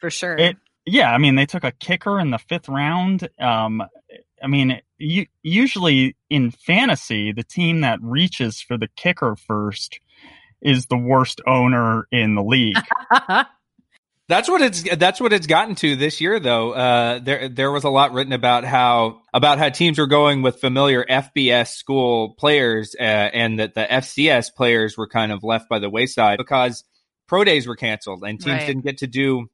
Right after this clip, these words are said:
Speaker 3: in-person workouts or interviews or anything like that. And because of the coronavirus, uh, shutting everything down.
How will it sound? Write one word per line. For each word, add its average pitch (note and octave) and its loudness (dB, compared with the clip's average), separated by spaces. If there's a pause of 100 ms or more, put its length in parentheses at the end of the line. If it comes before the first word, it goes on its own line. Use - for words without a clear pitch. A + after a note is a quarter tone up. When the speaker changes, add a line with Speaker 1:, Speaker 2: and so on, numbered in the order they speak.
Speaker 3:
in-person C#3 -2 (120)
workouts B2 0
or A#2 0
interviews B2 0
or A#2 -4
anything B2 -4
like G#2+ -4
that. C3+ 2
And A2 -6
because A#2+ 0
of A2 -4
the G#2 -2
coronavirus, G#2+ 2
uh, G#2 0
shutting A#2+ 0
everything G#2+ -2
down. B2 2